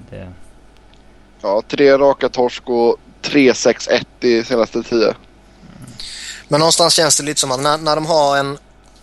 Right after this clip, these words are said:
Speaker 3: John Tavares som, eh, går mot karriärsbästa, eh, offensiva säsongen.
Speaker 2: Ja.
Speaker 3: De har en Thomas Vanek som givetvis är jätteskicklig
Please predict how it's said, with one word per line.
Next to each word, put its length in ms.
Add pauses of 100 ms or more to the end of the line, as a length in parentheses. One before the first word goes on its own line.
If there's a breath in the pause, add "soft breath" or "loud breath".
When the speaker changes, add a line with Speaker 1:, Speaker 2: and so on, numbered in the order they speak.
(140)
Speaker 3:
John 220
Tavares 560 (180)
som, 480
eh, 320
går 440
mot 540 (120)
karriärsbästa, 840 (600)
eh, 800 (600)
offensiva 460
säsongen. 560 (640 loud breath)
Speaker 2:
Ja. 160 (100)
Speaker 3:
De 100
har 60
en 60
Thomas 300
Vanek 440
som 520 (160)
givetvis 640
är 40
jätteskicklig 1040